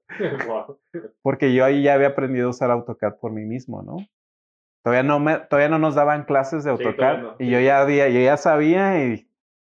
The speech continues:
Speaker 2: pues, yo vengo a pedir trabajo de arquitecto, ¿qué onda, no? Medio <laughs> tiempo. Y ya están, ya,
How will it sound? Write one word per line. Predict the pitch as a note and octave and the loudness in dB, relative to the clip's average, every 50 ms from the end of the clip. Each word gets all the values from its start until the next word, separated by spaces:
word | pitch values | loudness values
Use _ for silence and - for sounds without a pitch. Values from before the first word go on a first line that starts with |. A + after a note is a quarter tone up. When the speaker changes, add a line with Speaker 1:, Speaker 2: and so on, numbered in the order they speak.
| _ _ _ _ _ _ _ _ _ | _ _ _ _ _ _ _ _ _
Speaker 2:
pues, | - B2+ A#2+ | -6 -2 2
yo | C#3+ E3 F#3 | 2 4 4
vengo | G#3 A3 A3 | 4 4 2
a | A3 G3+ - | 0 0 2
pedir | E3 B2 B2+ C#3 C#3 - | 2 2 2 0 -2 -2
trabajo | E3 E3 D#3 D3+ D3+ - F3+ E3+ | -2 0 0 0 0 0 2 2
de | E3 | 2
arquitecto, | D#3+ D#3 - - A2 - - B2 A#2+ A#2 A#2 - _ - A#2+ A#2 - | 2 0 -4 -10 -16 -8 -4 -2 -2 -2 -4 -6 _ -10 -10 -10 -6
¿qué | - C3 | -2 0
onda, | C3 C3+ C3+ C3+ B2 A#2 | 0 0 0 -2 -4 -4
no? | A2 G#2 C3+ D#3+ D#3+ | -6 -6 -6 -6 -4
Medio | D3 C#3 C3+ C#3 C#3+ C#3 C#3 | -2 0 2 2 2 2 0
<laughs> | |
tiempo. | - - - G3+ G3+ F3 A3+ G#3 D#3 F3+ F3+ F#3 F3+ - E3 - - - B3+ A#3 - - _ _ _ _ _ _ _ _ _ - | -2 -2 0 0 2 2 2 0 0 0 0 0 0 0 -4 -4 -4 -8 -12 -12 -14 -16 _ _ _ _ _ _ _ _ _ -8
Y | C#3 C#3 C#3 C#3 C3+ | -6 -6 -4 -2 0
ya | C3+ C#3+ D3 | 2 2 2
están, | D3+ - - F3 F3 E3+ D#3 | 2 2 2 2 2 2 2
ya, | D3+ D3+ D3+ | 2 0 0